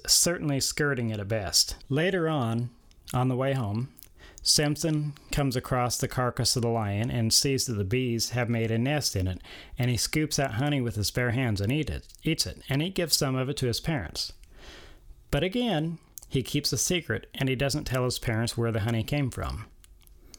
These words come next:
The thing about sin is it has a difficult time growing in the open, and it wants to remain a secret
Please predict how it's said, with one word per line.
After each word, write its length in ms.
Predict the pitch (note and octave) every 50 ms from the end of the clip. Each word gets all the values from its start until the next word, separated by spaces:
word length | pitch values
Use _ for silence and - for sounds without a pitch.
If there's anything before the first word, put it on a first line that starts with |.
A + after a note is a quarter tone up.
| - - - - - - - - - - -
The 80 | - D3
thing 260 | C#3+ - B2+ - A3+
about 300 | A3 F3 D#3 D3 C#3+ C#3
sin 460 | - - - C#3+ C#3 C#3 C#3+ D3+ D#3 -
is 380 | C#3 C3 C3 C#3 D3+ D3 -
it 200 | - C3+ C3 C3
has 280 | A#2+ A#2+ C3+ C3+ B2 -
a 60 | B2+
difficult 480 | A2 C3+ C#3 C3+ - - - D3 C#3+ -
time 280 | - C3 C3 B2+ B2+
growing 380 | A#2 A#2 B2+ B2+ B2 A#2+ A#2 A#2
in 80 | A2+ A2+
the 140 | A2 A2+
open, 360 | A#2 B2 A#2 - B2+ - E2 -
and 200 | - B2 C3 B2+
it 80 | B2 C3
wants 340 | C3+ C3+ C#3 C#3+ C#3 - -
to 100 | D3 B2+
remain 360 | A#2+ A#2+ A#2 A#2 A#2 A#2+ A#2
a 80 | A2+ G#2+
secret 480 | - - C#3 B2 - - G2 F#2 -